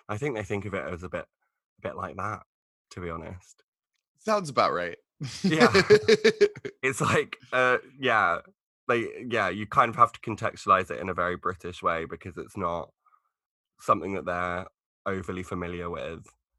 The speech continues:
Speaker 2: Mm.
Speaker 1: Like, surprisingly, my sixty-five-year-old parents have never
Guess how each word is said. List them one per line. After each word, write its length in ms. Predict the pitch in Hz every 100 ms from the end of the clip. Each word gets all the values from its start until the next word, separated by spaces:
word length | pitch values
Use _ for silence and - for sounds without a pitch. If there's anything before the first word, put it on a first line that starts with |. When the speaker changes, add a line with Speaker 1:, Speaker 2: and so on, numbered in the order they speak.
| _ _
Speaker 2:
Mm. 200 | 92 87
Speaker 1:
Like, 320 | 90 87 - _ _ -
surprisingly, 580 | - - 98 92 92 90
my 360 | 90 85 90 92 _ _ _ _ -
sixty-five-year-old 760 | 104 - 82 87 82 85 87
parents 400 | 101 90 87 65
have 100 | 87 92
never 440 | 90 87 85